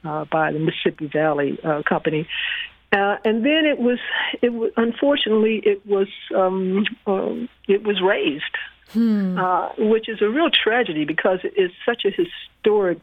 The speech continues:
Speaker 1: building, and it would have been such an important,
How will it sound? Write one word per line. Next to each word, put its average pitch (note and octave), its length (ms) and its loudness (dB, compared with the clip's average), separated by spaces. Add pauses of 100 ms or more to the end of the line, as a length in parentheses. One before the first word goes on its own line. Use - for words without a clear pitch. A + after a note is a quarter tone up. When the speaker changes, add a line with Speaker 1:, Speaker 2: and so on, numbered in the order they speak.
Speaker 1:
building, E3 420 0
and D#3 120 0
it - 20 0
would D#3 220 2
have D#3 160 -2
been E3+ 200 0 (160)
such F#3 260 0
an E3 80 -2
important, D#3+ 800 -2